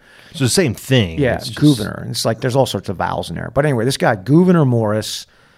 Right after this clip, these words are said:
Speaker 2: was a, uh, a lawyer in New York, pretty bright guy,
Speaker 1: Okay.
Speaker 2: graduated from Columbia at age twelve, for instance. Uh, his father had been a, the British governor of America. Uh, interestingly, when the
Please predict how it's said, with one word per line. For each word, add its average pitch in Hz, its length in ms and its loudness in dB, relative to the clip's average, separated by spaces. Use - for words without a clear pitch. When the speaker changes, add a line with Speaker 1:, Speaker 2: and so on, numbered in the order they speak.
Speaker 2:
was 120 440 2
a, 104 520 -2
uh, 95 440 -6
a 113 60 -4
lawyer 117 360 -2
in 156 60 0
New 156 80 2
York, 101 320 -4
pretty 98 160 -6
bright 127 260 2
guy, 95 340 0
Speaker 1:
Okay. 87 80 -8
Speaker 2:
graduated 107 460 -2
from - 100 -18
Columbia 101 280 -6
at 98 80 -8
age 98 200 -8
twelve, 98 440 -4
for 92 240 -14
instance. - 380 -14
Uh, 110 360 0
his 107 160 -2
father 123 420 2
had 117 160 -2
been 117 280 -2
a, 110 120 -4
the 107 120 -8
British 135 420 0
governor 101 560 -4
of 98 420 -6
America. 98 600 -6
Uh, 110 260 -4
interestingly, 113 960 -2
when 113 160 -4
the 107 80 -2